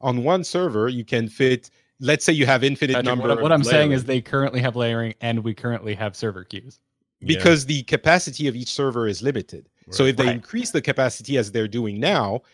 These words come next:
Speaker 1: they can increase it to, you know, everything should be, could be potentially, technically one server.
Speaker 3: Yeah.
Speaker 1: Right?
Speaker 3: Yeah.
Speaker 1: If they have, they, they could do just layers, but they don't want that.
Speaker 3: Yeah.
Speaker 1: And it might become a problem down the line when they do want to get rid of layering.
Speaker 3: Yeah,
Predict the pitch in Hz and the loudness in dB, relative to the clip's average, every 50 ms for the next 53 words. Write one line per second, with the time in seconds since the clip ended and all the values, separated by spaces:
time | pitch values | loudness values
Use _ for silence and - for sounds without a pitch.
0 | _ _ _ _ 120 135 135 127 120 - 160 156 147 143 131 - - 156 147 - | _ _ _ _ 0 0 0 0 2 2 4 4 4 2 -2 -4 -6 -6 -4 -2
1 | - 143 123 - - - 151 139 131 123 120 135 131 117 120 - - 135 160 170 | -2 -2 -2 -2 -2 -2 0 0 0 0 0 0 0 0 0 0 2 2 2 2
2 | 156 170 - - 180 170 170 - 175 160 131 135 139 - _ - - 180 202 175 | 2 -2 0 0 0 0 0 -2 -4 -4 -6 -10 -18 -20 _ 2 4 4 4 4
3 | 147 139 123 117 113 - _ _ _ _ _ _ _ _ - 135 - 147 170 202 | 2 -4 -4 -4 -6 -6 _ _ _ _ _ _ _ _ -4 -2 2 4 2 2
4 | 202 - 131 120 107 107 - 139 143 - 143 117 - 123 120 113 - 101 107 127 | 2 0 -2 -2 -2 -2 -2 -2 -2 -2 -4 -6 -6 -6 -6 -8 -6 -2 0 0
5 | 131 113 - - 190 208 - 120 - - _ _ - 110 107 120 131 127 117 - | 0 2 0 0 0 0 -2 -6 -12 -20 _ _ -18 -12 -10 -10 -10 -10 -14 -18
6 | _ _ _ 104 104 113 147 - _ _ 143 135 143 147 120 113 135 127 120 113 | _ _ _ 0 0 0 0 0 _ _ -4 -2 0 0 2 2 2 4 4 4
7 | 123 120 117 113 - - 127 120 120 127 - 135 - 151 113 113 135 139 - - | 4 2 2 0 -2 -4 -4 -2 2 2 2 2 0 -2 -2 0 0 0 -2 -4
8 | 131 107 120 143 147 - - 139 151 190 202 127 101 95 90 - - 131 101 135 | -6 0 2 2 2 2 0 0 2 2 2 2 0 -4 -8 -6 -6 -4 0 0
9 | 135 127 135 127 123 156 185 220 - 107 92 82 - _ _ _ 104 107 110 104 | 0 2 0 -2 0 -2 -2 -2 -2 -6 -8 -10 -14 _ _ _ -10 -8 -8 -8
10 | 101 95 - - 135 120 117 113 110 113 110 - 135 131 - _ 139 139 131 120 | -8 -10 -6 -2 0 0 2 0 0 -4 -6 -8 -10 -12 -12 _ -8 -6 -4 -4
11 | 120 107 120 113 - - 120 110 110 - - 120 107 104 98 98 98 95 95 90 | -4 -6 -8 -10 -6 -4 -2 -2 -4 -2 0 0 0 0 0 -4 -6 -8 -6 -6
12 | 107 104 104 101 101 101 131 156 143 120 113 107 110 104 98 110 104 95 90 - | -4 -4 -4 -4 -4 -2 0 0 2 0 0 -2 -4 -4 -2 -4 -4 -4 -6 -6
13 | 147 170 143 110 104 95 - - 95 104 101 - _ 101 98 92 95 87 90 98 | -6 -4 -4 -4 -6 -8 -10 -10 -10 -8 -8 -8 _ -10 -10 -8 -10 -10 -10 -10
14 | 95 85 73 65 _ _ _ _ - 110 104 90 80 76 85 | -10 -10 -12 -18 _ _ _ _ -10 -8 -6 -6 -6 -8 -10